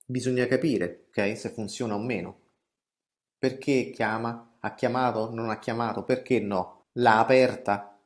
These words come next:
Poi, tutte queste informazioni vanno sicuramente analizzate per migliorare il processo, per ottimizzarlo.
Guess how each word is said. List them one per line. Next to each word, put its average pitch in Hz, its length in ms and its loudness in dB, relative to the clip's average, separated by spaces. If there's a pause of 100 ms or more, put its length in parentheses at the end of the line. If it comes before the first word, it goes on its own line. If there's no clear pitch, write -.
(100)
Poi, 117 400 6 (200)
tutte 175 260 2
queste 127 240 2
informazioni 160 640 -2
vanno 107 560 -4
sicuramente 135 720 -4
analizzate 104 960 -4 (600)
per 190 920 2
migliorare 139 960 0 (600)
il 123 140 -6
processo, - 640 -2 (280)
per 143 120 -2
ottimizzarlo. 120 920 0